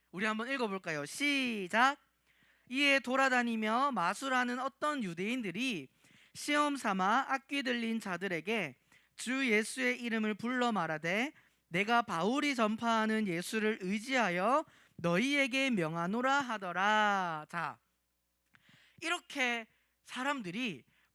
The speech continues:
바울이 예수의 이름을 선포했을 때, 예수의 이름으로 회복되어라 했을 때 많은 아픈 사람들이나 귀신 들린 사람들이 낫게 되었어요. 그걸 보면서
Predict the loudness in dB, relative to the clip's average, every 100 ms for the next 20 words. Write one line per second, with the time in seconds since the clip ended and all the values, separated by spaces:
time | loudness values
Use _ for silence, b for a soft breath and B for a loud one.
0 | -16 -8 -4 -2 0 0 -2 -2 -2 -2
1 | -4 -4 0 0 -2 -4 -4 -4 -6 -6
2 | -6 -10 -8 -8 -8 -8 -8 -2 -2 -2
3 | -12 B B B 0 2 2 0 0 0
4 | -2 -4 -4 -4 -6 -6 -6 -6 -2 -2
5 | 0 -2 -4 -8 -8 0 2 2 -2 b
6 | b b -10 -2 0 0 -2 -4 -4 -6
7 | -8 -4 -2 -2 -2 -6 -6 -6 -8 -10
8 | -10 -10 -8 -6 -6 -4 -2 -2 -2 -4
9 | -4 -4 b b -8 -4 -4 0 0 -2
10 | -6 -16 -20 _ _ _ _ b b b
11 | b b -8 4 4 4 0 -2 -4 -2
12 | -2 -4